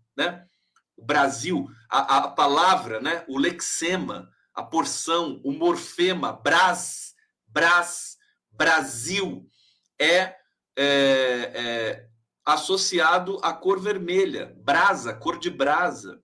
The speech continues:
né? Então, o, o mais, se for,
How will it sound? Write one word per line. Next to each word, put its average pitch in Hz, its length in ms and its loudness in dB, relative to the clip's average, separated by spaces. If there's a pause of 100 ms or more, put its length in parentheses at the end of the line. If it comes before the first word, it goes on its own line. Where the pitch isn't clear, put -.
né? 180 240 -8 (480)
Então, 214 400 -2 (240)
o, 196 320 -2
o 185 40 0
mais, 190 400 4
se 190 160 -6
for, 240 440 2